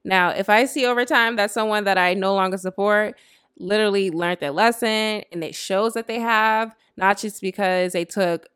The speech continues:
three days or a week to respond to their controversy, and because their fan base is at risk, and their money's, that money is at risk,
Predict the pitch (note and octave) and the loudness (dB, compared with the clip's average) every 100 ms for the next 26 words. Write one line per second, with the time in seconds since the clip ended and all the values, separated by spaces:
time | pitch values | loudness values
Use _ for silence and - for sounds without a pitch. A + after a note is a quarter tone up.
0 | _ F#3 F#3+ G3+ G#3 G3+ G3+ G3+ C3+ D3+ | _ -6 -2 0 2 2 2 0 0 -2
1 | E3 G3 A3 - - F3 F3 F#3+ F#3+ F#3+ | 0 -2 -2 -6 -6 -6 -2 0 0 0
2 | F#3+ F3 E3+ E3+ - _ _ F#3 F#3 F#3+ | 0 0 0 -2 -8 _ _ -4 0 -2
3 | F3+ E3+ F3+ G3+ G3+ A#3+ A#3 B3+ C4 - | -2 -2 0 0 -2 -6 -4 -6 -8 -16
4 | _ _ F3 F3 F3+ F3+ G3+ F#3 F3+ F3 | _ _ -6 -4 -4 -6 -2 0 0 -2
5 | E3+ D#3+ G#3 A3 G#3+ G#3 G#3+ A3 G3+ G#3 | -4 -2 0 0 2 0 0 -4 -2 -2
6 | - G#3+ A3 A3+ - _ _ _ E3+ D#3+ | -2 -2 0 -2 -6 _ _ _ -8 -6
7 | F3 G#3+ B3 A#3+ - _ - F#3 F#3 F3+ | -4 -4 -4 -8 -12 _ -8 -4 -2 0
8 | A3 B3 A#3+ - G#3+ A3 G#3 A3+ B3 C4+ | -2 -2 -4 -4 -4 0 0 0 0 0
9 | C#4 | -4